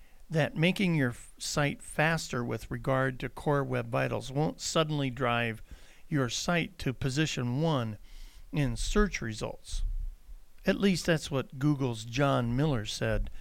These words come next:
on a recent search engine journal dot com, uh, webinar. However, applying the following tips can help optimize your site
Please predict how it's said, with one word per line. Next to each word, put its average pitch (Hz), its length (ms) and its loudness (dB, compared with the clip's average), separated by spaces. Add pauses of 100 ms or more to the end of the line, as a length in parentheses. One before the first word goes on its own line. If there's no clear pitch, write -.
(320)
on 135 120 4
a 123 60 4
recent 123 520 -2
search - 380 0
engine 113 380 0
journal 113 380 0
dot - 320 -6
com, 113 420 -6 (640)
uh, 110 160 -2
webinar. 135 640 0 (1080)
However, 170 640 4 (420)
applying 196 880 2
the 135 120 0
following 170 720 2
tips - 600 -2 (440)
can 151 180 2
help 139 420 2 (160)
optimize 147 720 2
your 113 200 -4
site 113 480 -4